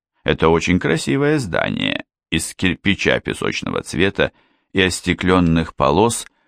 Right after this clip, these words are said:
хорошо вписывающееся в новую застройку вокруг Маунт-Вернон-сквер. Прохожие наверняка думают, что это всего лишь современное офисное здание или многоквартирный дом. На нём нет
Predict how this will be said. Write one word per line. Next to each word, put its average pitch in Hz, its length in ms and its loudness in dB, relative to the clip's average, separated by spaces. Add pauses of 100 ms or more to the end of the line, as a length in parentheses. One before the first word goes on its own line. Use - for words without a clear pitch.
(120)
хорошо 101 420 2
вписывающееся 90 1200 0
в 80 100 0
новую 85 400 4
застройку 78 600 0
вокруг 71 400 0
Маунт-Вернон-сквер. 78 1500 0 (880)
Прохожие 180 640 2
наверняка 143 560 0
думают, 147 420 2
что - 160 -4
это 131 220 0
всего 156 320 0
лишь 156 240 0 (320)
современное 135 800 2
офисное 92 540 2
здание 71 680 0 (160)
или 123 300 2
многоквартирный 87 1000 0
дом. 104 320 0 (760)
На 208 80 2
нём 214 240 4
нет 175 180 0